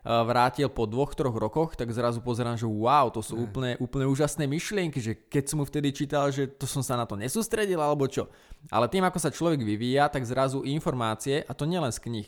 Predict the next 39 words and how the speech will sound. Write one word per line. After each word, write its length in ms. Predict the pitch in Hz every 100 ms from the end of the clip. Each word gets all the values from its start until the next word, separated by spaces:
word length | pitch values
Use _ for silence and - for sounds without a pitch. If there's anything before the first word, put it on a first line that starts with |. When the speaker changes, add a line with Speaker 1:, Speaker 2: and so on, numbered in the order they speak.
| -
Speaker 1:
všetky 400 | - - 180 -
informácie, 640 | 117 127 117 101 - 139 143
Speaker 2:
Jasné, 160 | -
jasné. 160 | 110 107
Speaker 1:
e, 80 | 113 120 120 123 123 123 120 120
vnímaš 480 | 131 156 156 139 -
iným 240 | 143 135
Speaker 2:
Tak, 80 | 131
Speaker 1:
spôsobom. 480 | - - - - 143
Speaker 2:
taká 80 | 151
tá 80 |
vlnová 400 | 131 135 156 147
dĺžka 400 | 127 147 151 -
sa 160 | 139 135
mení 320 | 127 139 151
a 80 | 135
teraz 240 | 139 135
rezonuješ 800 | 120 131 127 139 131 127 - -
s 140 | - - - _
touto 340 | 131 131 135
knižkou 400 | 127 139 131 131
Speaker 1:
Tak, 120 | 113
Speaker 2:
viac 280 | 127 127 160
Speaker 1:
tak, 80 | 131
Speaker 2:
a 80 | 127
Speaker 1:
tak, 120 | - - -
tak. 180 | - -
Speaker 2:
v 60 |
tom 180 | - 139 135 -
čase 420 | - 135 - 151
práve 440 | 147 127 123 135 135
ti 120 | 131
príde. 460 | 113 127 123 135 139 -
Speaker 1:
Tak, 220 | - 113 -
a 160 | 131
ono 160 | 190 233
ale 160 | 180 170
niekedy 460 | 160 170 180 165
aj, 180 | 147 147